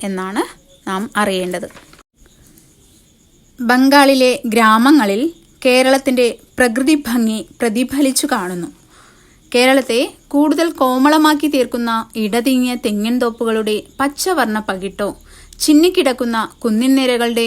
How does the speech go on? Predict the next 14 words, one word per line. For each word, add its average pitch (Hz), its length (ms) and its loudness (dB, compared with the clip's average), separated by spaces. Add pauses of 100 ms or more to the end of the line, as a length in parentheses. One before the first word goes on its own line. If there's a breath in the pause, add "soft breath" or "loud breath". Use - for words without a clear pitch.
(120)
നിശ്ചലമായ 285 680 0
പശ്ചാത്തലങ്ങളോ 214 840 -6 (420 soft breath)
ബംഗാളിലെ 220 560 -2 (100)
ഉൾനാടുകളെ 214 640 -2 (140)
അനുഗ്രഹിച്ചിട്ടില്ലെങ്കിലും, 254 1120 -2 (500 soft breath)
മറ്റു 370 320 2
പ്രകാരത്തിൽ 202 640 -2 (400 soft breath)
ഇവ 220 180 -2
കേരളത്തിലെ 220 680 -4 (120)
ഉൾനാടുകളോട് 262 840 2 (240)
അത്ഭുതകരമായ 226 1080 -2 (100)
സാമ്യം 226 580 0
വഹിക്കുന്നുണ്ട്. 196 680 -4 (1120 soft breath)
അങ്ങിങ്ങായി 311 640 4